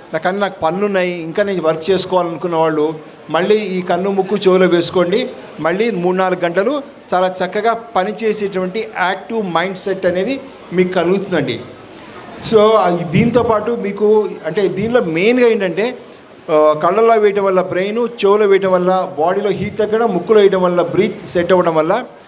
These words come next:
మన బాడీలో ఉన్నటువంటి పంచకోశాలు ఏవైతే ఉంటాయో, ప్రాణమయ కోశము, మనోమయ కోశము రెండు సెట్, సెట్ అవ్వడం వల్ల మన బాడీలో ఉన్నటువంటి అన్ని ఆర్గాన్స్ ఏవైతే ఉంటాయో, మనకి హార్ట్ కానీ, స్టమక్ కానీ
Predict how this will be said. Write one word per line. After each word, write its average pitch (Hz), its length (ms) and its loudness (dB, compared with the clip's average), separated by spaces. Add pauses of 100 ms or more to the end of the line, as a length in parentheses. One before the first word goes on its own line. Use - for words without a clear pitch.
(340)
మన 190 180 0
బాడీలో 196 480 2
ఉన్నటువంటి 214 480 -2
పంచకోశాలు 202 760 0
ఏవైతే 190 340 0
ఉంటాయో, 180 420 2
ప్రాణమయ 196 460 0
కోశము, 196 380 -4
మనోమయ 180 480 0
కోశము 185 420 -2 (320)
రెండు 233 340 2
సెట్, 185 400 0
సెట్ 196 280 -2
అవ్వడం 196 260 2
వల్ల 180 300 -2 (380)
మన 185 160 0
బాడీలో 190 480 2
ఉన్నటువంటి 196 420 -4
అన్ని 190 380 0
ఆర్గాన్స్ 208 460 0
ఏవైతే 185 400 2
ఉంటాయో, 170 560 2 (340)
మనకి 175 320 2
హార్ట్ 175 400 2
కానీ, 175 520 -2 (200)
స్టమక్ 185 420 -2
కానీ 170 400 -2